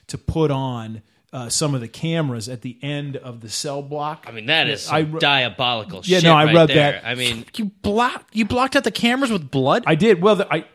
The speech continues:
Speaker 1: <laughs> Evan, I didn't have a Sharpie. I
Speaker 2: Yeah.
Speaker 1: was in prison.
Speaker 2: He didn't have a Sharpie.
Speaker 3: Okay.
Speaker 1: So,
Speaker 3: Okay.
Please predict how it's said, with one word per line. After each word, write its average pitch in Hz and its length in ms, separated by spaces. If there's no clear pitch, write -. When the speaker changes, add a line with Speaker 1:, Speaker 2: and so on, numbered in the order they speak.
Speaker 1:
<laughs> - 240
Evan, 165 220
I 139 80
didn't 160 240
have 131 100
a 117 40
Sharpie. 143 640
I 139 140
Speaker 2:
Yeah. - 0
Speaker 1:
was 156 200
in 156 120
prison. 156 440
Speaker 2:
He 143 60
didn't 135 160
have 120 100
a 107 40
Sharpie. 95 380
Speaker 3:
Okay. 135 300
Speaker 1:
So, 147 580
Speaker 3:
Okay. 143 380